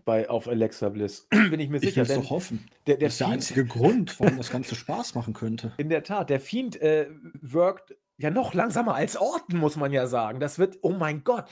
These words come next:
Speaker 1: wenn ich mir
Speaker 2: Das
Speaker 1: das
Speaker 2: ist aber
Speaker 1: Match
Speaker 2: auch
Speaker 1: so
Speaker 2: gimmickbedingt.
Speaker 1: vorstelle.
Speaker 2: Also,
Speaker 1: Ja,
Speaker 2: er kann
Speaker 1: natürlich,
Speaker 2: definitiv
Speaker 1: natürlich.
Speaker 2: mehr, aber ich, ich weiß auch nicht, ähm, The Miz und Morrison, das ist auch wieder so eine Sache.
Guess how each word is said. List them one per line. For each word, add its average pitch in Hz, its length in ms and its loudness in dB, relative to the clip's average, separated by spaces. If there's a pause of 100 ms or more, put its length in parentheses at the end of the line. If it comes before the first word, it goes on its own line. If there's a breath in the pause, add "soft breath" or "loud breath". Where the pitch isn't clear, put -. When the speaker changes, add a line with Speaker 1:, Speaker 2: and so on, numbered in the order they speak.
(220 loud breath)
Speaker 1:
wenn 156 80 -2
ich 180 120 -4
mir 185 100 -8
Speaker 2:
Das 156 80 6
Speaker 1:
das - 40 2
Speaker 2:
ist - 80 6
aber 196 120 10
Speaker 1:
Match - 40 6
Speaker 2:
auch - 60 -2
Speaker 1:
so - 60 -10
Speaker 2:
gimmickbedingt. 190 320 2
Speaker 1:
vorstelle. 120 440 -8 (160)
Speaker 2:
Also, 127 300 -8 (580)
Speaker 1:
Ja, 156 140 4
Speaker 2:
er 208 60 0
kann 185 100 4
Speaker 1:
natürlich, 170 560 4
Speaker 2:
definitiv - 40 -20 (200)
Speaker 1:
natürlich. 127 320 -2
Speaker 2:
mehr, 180 420 -2
aber 135 260 -4
ich, - 460 -10
ich - 160 -12
weiß 156 240 -2
auch 135 200 -6
nicht, - 420 -4
ähm, 127 340 -2 (1040 loud breath)
The 127 100 2
Miz 185 180 6
und 160 140 0
Morrison, 170 480 2
das 147 220 -8
ist 165 140 -4
auch 160 200 -6
wieder 147 140 -4
so 147 80 -6
eine 139 100 -6
Sache. 143 480 -6